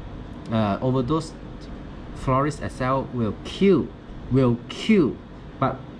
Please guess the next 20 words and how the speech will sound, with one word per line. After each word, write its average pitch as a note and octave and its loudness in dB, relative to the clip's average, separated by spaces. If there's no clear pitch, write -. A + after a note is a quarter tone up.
when B2 2
come F#3+ 0
to E3+ 2
this, D3 2
they A#2+ 4
only D#3 4
mention C3+ 0
can A2+ -2
help - -2
to - -8
clear, C3+ 4
but F#2 -4
they G#2+ 0
didn't, D3 2
so E3+ 2
they A#2+ 0
are A#2 4
not C#3 0
so F#3 0
firm. F3+ 2